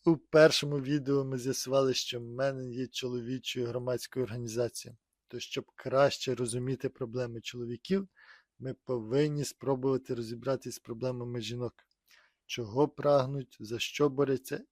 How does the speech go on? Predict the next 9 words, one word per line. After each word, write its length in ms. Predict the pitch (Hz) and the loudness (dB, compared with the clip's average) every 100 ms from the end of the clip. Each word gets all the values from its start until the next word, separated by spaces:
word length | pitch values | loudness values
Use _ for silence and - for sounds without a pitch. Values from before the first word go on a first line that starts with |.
| - | -4
і, 200 | 220 226 | 0 0
можливо, 760 | 143 131 104 107 120 135 123 | -2 -4 -6 -4 2 2 2
в 80 | 110 | -6
кінцевому 580 | - 117 - 127 117 107 - | -10 -14 -4 -2 -2 -8 -8
підсумку 520 | 170 - 143 - 127 | -8 -6 -8 -4 -2
виявиться, 640 | 117 135 135 127 - 123 | 4 6 6 4 2 -6
що 260 | - - 113 | -8 -12 -12
ми 280 | 107 131 | -8 -4
знаходимось 760 | 143 131 123 139 127 123 123 - | -4 -6 -6 -6 -6 -6 -10 -14